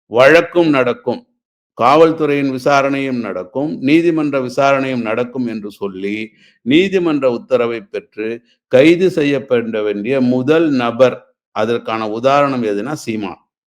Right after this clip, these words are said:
தமிழ்நாடு காவல்துறை புலன் விசாரணை எப்படி செய்வதென்றே தெரியாமல் தவிப்பதனால் வரு-, வருகின்ற நோய் இது. அதையும் தாண்டி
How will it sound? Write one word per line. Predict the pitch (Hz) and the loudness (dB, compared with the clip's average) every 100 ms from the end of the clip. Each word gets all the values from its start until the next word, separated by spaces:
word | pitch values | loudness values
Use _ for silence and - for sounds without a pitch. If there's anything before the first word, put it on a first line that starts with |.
| _ _ _ | _ _ _
தமிழ்நாடு | - 135 170 170 160 147 | 0 6 6 6 4 0
காவல்துறை | - 131 151 160 147 123 117 143 165 - _ _ _ _ _ _ | 2 2 4 2 0 -2 4 4 4 -6 _ _ _ _ _ _
புலன் | 143 190 196 185 | 4 4 4 2
விசாரணை | 160 165 151 143 143 139 | 2 2 2 2 -2 -2
எப்படி | 131 123 156 156 | -4 -4 -4 -4
செய்வதென்றே | 156 139 139 127 120 120 151 | -2 -4 -2 -2 -2 -2 -4
தெரியாமல் | 127 123 131 127 131 127 | -4 -2 -2 -2 -4 -4
தவிப்பதனால் | 123 123 123 131 123 131 139 | -2 -2 -2 -2 -2 -2 -2
வரு-, | 123 120 110 - _ _ _ _ | 0 -2 -2 -8 _ _ _ _
வருகின்ற | 123 120 127 120 120 120 151 | -2 0 0 0 -2 0 -2
நோய் | 135 120 139 127 | 0 2 2 0
இது. | 113 110 180 190 | -2 -4 -4 -6
அதையும் | - 107 123 185 226 208 | -6 -4 0 -2 -2 -6
தாண்டி | 131 120 104 98 117 | -4 -2 -2 -4 -4